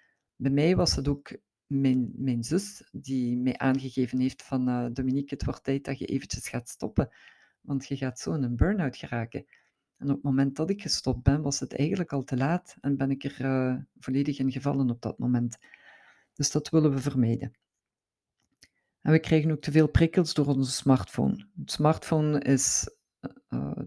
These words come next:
de dag van vandaag een normale omgang in ons leven. We, we hebben ze, we gebruiken ze. Het is, maakt het leven soms ook, eh,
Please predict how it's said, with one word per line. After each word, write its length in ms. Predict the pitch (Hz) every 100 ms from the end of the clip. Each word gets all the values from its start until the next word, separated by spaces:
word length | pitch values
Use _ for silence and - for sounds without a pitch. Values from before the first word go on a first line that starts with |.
| -
de 140 | - 123
dag 220 | 135 -
van 180 | 151 131
vandaag 500 | 135 131 143 156 - - - _ _ _ _
een 160 | - 143
normale 460 | 139 135 143 151
omgang 420 | - 147 143 151 151
in 140 | 143
ons 220 | 131 -
leven. 460 | 139 151 165 165 139
We, 440 | 135 127 123 -
we 80 | -
hebben 280 | 123 139 151
ze, 300 | 147 156 160
we 120 | 135
gebruiken 480 | 127 113 131 139 143
ze. 100 | 143
Het 340 | 151 143 143
is, 260 | 123 - -
maakt 320 | - 123 127
het 300 | - 120 - -
leven 280 | 131 135 123
soms 320 | - 127 -
ook, 220 | - -
eh, 220 | 120 120